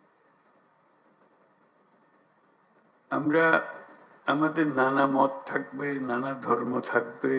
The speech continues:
নানা রীতিনীতি থাকবে, কিন্তু পরিবার এক, আমরা সবাই একই পরিবারের সদস্য। এটাতে জোর দিয়েছিলাম। আমাদের শত পার্থক্য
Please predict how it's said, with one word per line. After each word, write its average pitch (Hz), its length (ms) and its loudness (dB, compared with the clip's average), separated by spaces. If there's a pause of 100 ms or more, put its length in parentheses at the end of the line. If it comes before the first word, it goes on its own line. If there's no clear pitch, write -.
(120)
নানা 127 220 -2 (100)
রীতিনীতি 123 540 -4 (100)
থাকবে, 127 360 -2 (4000)
কিন্তু 202 260 2 (140)
পরিবার 143 340 6 (100)
এক, - 80 -14 (360)
আমরা 143 160 2 (120)
সবাই 151 220 6 (180)
একই 139 260 4
পরিবারের 123 560 0
সদস্য। - 440 -6 (1600)
এটাতে 156 320 4 (140)
জোর 131 140 4 (120)
দিয়েছিলাম। 135 480 -6 (1600)
আমাদের 143 260 -2 (100)
শত 147 220 -2 (400)
পার্থক্য - 480 0